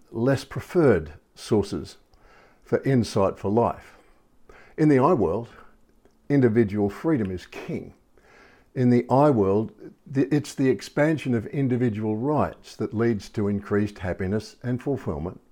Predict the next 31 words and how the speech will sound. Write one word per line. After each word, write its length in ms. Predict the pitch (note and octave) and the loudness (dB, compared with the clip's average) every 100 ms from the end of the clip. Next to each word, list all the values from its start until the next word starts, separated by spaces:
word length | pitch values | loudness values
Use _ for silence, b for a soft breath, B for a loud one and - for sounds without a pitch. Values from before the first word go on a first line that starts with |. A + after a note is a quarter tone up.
| _ | _
And 100 | G2 | -6
as 180 | G2+ G#2+ | -2 -2
a 60 | C3+ | -2
result, 480 | C#3 F#2+ E2+ - B B B B B B | -4 -2 -2 -4 B B B B B B
adults 520 | B2 C3 C3+ - - - - | 2 4 4 2 -4 -18 -8
should 180 | C3 | -6
be 280 | A2 A2+ A2 G#2+ - _ D3+ | -2 0 -2 -6 -18 _ 0
able 220 | F3+ E3 | 2 2
to 120 | C#3+ | 0
engage 440 | C#3 C3 C3 A#2+ | 0 2 2 2
in 120 | B2 B2 | 0 -2
any 160 | E3+ F3 | 0 0
form 340 | - A#2+ G#2+ | 0 0 0
of 140 | G2 - | -2 0
sexual 580 | - - - G#2+ G2 - | -2 -2 -4 -2 -2 -2
relations 640 | G2 G#2 G#2 G2+ G2+ G2+ - | -2 0 0 -2 -6 -6 -4
just 400 | - E3+ E3 - - | 0 2 0 -6 -4
as 180 | B2 G#2 | -2 0
long 380 | G2+ G#2 G2+ G2+ b b - | 2 0 -2 -8 b b -6
as 160 | A2 | -4
it's 180 | G2 - | -4 -8
consensual. 720 | - F#2 F2+ C#3 B2 - - - _ b b b b b b b b _ | -10 -10 -6 -2 -2 -2 -10 -14 _ b b b b b b b b _
In 140 | - A#2 | 0 2
the 100 | A2 | 4
I 160 | A2 | 6
world, 380 | A#2+ A2+ C3 E3 | 6 8 6 6
human 400 | - B2+ A2+ A2 | 0 0 2 0
fulfillment, 640 | G2+ G#2 F2+ A2+ B2 D#3 - _ _ _ - | -2 -4 -2 2 2 2 -4 _ _ _ -12
um, 380 | G2+ F#2+ F#2+ - - | -8 -6 -6 -8 -8
is 140 | G#2+ | -6
considered 680 | - G#2+ - B2 A#2+ B2 | -2 -2 2 4 4 2